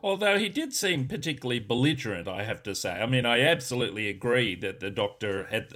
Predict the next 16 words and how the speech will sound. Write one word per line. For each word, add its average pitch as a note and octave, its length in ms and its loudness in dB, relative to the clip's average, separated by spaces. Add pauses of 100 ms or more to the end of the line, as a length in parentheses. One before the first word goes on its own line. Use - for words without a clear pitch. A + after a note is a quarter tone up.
had G#2 180 -2
the F2+ 80 -4
right G2+ 320 0
to G2+ 100 -6
exclude F#2+ 640 -6
Neelix G2+ 600 -4
and, F#2+ 400 -8
and, G2 280 -8 (120)
uh, F2+ 160 -2
that, G2 220 -10 (260)
that F#2+ 220 -12
Neelix G#2 440 -6
was F#2+ 160 -8
being F#2 300 -4
insufferable. F#2 720 -6
But B2+ 280 -2